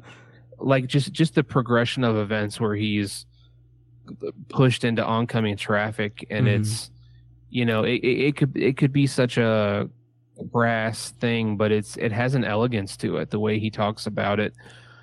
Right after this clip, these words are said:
Speaker 1: He's like, you know, "I, I remember skinning my hands on the concrete,
Speaker 2: Mm-hmm.
Speaker 1: and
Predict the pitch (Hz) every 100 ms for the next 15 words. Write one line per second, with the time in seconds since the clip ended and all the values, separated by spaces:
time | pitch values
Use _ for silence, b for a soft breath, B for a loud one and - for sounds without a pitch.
0 | b - 113 104 104 113 107 104 107 104
1 | 117 113 113 120 117 113 107 101 - -
2 | - - - - - - - - 123 117
3 | 113 107 104 104 101 110 110 110 107 107
4 | 104 - 104 104 110 107 104 110 - 104
5 | 101 120 123 -